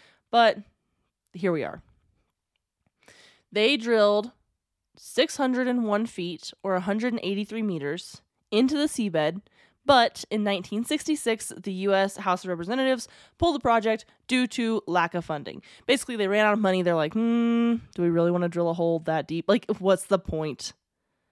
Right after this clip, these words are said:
Let's just go into the outer space." And they did. Or maybe they did. Hmm. They like to pretend like they did.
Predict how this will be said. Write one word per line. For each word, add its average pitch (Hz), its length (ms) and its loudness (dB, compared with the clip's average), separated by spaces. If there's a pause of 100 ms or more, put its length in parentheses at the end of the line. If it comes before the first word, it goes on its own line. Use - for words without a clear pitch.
(300)
Let's 190 140 -2
just 180 300 -4
go 180 180 6
into 180 300 -2
the 165 200 -2 (220)
outer 175 340 4
space." - 680 -4 (1120)
And 180 160 -4
they 185 80 2
did. 220 220 2 (420)
Or 165 260 -2
maybe 165 340 -6
they 147 120 -10
did. 147 340 -12 (320)
Hmm. 202 220 -4 (480)
They 226 220 0
like 254 240 2
to 269 80 -12
pretend 269 280 -2
like 262 160 0
they 214 100 -8
did. 202 280 -4